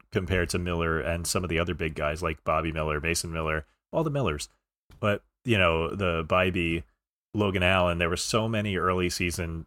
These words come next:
top prospects, and Wu was a little bit of an afterthought for me. So I, I wound up with zero shares, and now I'm upset about that.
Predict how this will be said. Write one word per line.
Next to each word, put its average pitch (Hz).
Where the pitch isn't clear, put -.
top 85
prospects, 104
and 85
Wu 80
was 107
a 107
little 98
bit 113
of 110
an 123
afterthought 123
for 85
me. 80
So 92
I, 92
I 92
wound 95
up 92
with 87
zero 92
shares, 101
and 82
now 80
I'm 87
upset 95
about 78
that. 80